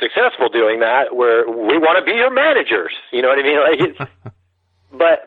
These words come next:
Speaker 1: but it was a major thing to get over, major thing, the sort of disapproval, almost a journalistic disapproval that you see from journalists towards people in show business all the time, right?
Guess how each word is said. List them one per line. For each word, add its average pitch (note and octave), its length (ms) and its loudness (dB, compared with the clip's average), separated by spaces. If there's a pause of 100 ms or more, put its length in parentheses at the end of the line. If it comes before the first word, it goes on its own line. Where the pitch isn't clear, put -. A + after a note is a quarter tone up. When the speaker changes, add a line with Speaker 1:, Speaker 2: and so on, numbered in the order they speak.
Speaker 1:
but E3 260 2
it F#3+ 300 2
was B3+ 160 4
a D#4 40 -4
major A3 360 2
thing F2+ 340 -2 (100)
to A2 60 -8
get G2+ 200 0
over, E2 420 0
major C3 560 -2
thing, C#2 160 -8 (560)
the A2+ 120 -6
sort A#2 120 0
of A2+ 100 0
disapproval, A#2+ 840 0 (640)
almost G3 260 0
a F3+ 60 0
journalistic D3+ 840 0
disapproval D#3+ 640 0
that D3 140 0
you D3 80 -2 (120)
see D#3+ 280 2 (120)
from B2 180 -2
journalists C#3 460 0 (560)
towards C3+ 280 0
people C#3 260 2
in A#2+ 80 0
show C3 220 2
business C3 340 0
all C3 160 4
the C#3 80 0
time, - 400 -2
right? D#3 320 -2